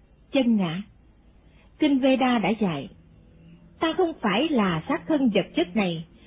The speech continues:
mà là một linh hồn cao quý, trường tồn, một điểm linh quan của Thượng Đế."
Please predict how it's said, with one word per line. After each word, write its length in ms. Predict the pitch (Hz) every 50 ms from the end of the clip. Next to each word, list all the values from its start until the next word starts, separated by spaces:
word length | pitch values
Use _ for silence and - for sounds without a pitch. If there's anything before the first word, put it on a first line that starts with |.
| - - -
mà 140 | 226 240 233
là 160 | 220 202 190
một 220 | 185 180 185 -
linh 240 | 277 320 330 320 294
hồn 400 | 247 208 208 196 180 170 160 147 - -
cao 300 | 269 269 269 254 254 -
quý, 220 | - 254 269 294 349 - - - - -
trường 260 | 220 202 180 170 165 -
tồn, 220 | - 190 175 156 151 151 - - - - -
một 220 | 196 185 175 -
điểm 240 | 175 170 165 214 262
linh 300 | 277 262 269 254 254 240
quan 360 | - 262 262 254 247 240 240 -
của 100 | 240 254
Thượng 260 | - 214 156 131 110 -
Đế." 220 | 170 190 226